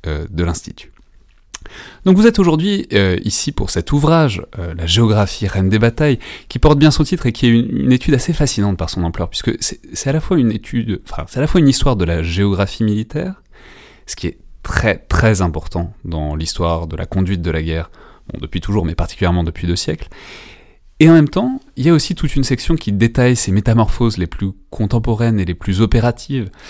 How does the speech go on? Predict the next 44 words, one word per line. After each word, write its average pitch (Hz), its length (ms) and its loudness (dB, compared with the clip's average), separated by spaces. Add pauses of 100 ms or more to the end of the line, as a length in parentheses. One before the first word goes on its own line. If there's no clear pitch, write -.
(240)
avec 87 240 0
des 92 80 -2
considérations 95 680 -2
sur, 87 520 -6 (140)
euh, 82 40 -14 (140)
la 80 100 -10
numérisation 101 600 -2
du 98 80 -2
champ 107 120 -6
de 104 60 -2
bataille, 117 480 -4
sur - 300 -12
le 78 120 -14
renseignement 98 640 -2
géospatial, 95 640 -6 (420)
qui - 100 -12
sont 110 420 0
vraiment 87 360 -2
parfaitement 90 400 -2
fascinantes 95 440 -4
et 80 40 -6
vraiment 85 220 -2
ce - 60 -6
que - 120 -14
j'ai 87 100 -4
lu 95 120 -2
de 95 40 -10
plus 85 300 -6
intéressant 92 640 -2 (180)
et - 100 -10
en 71 60 -8
même 85 180 -4
temps 95 140 -2
de 90 40 -4
plus - 160 -8
concret - 280 -6
sur 82 160 -6
le - 60 -10
sujet, 92 280 -6 (480)
qui 85 220 -4
est, 92 200 0
euh, 76 240 -10
un 82 100 -8
thème 90 340 -4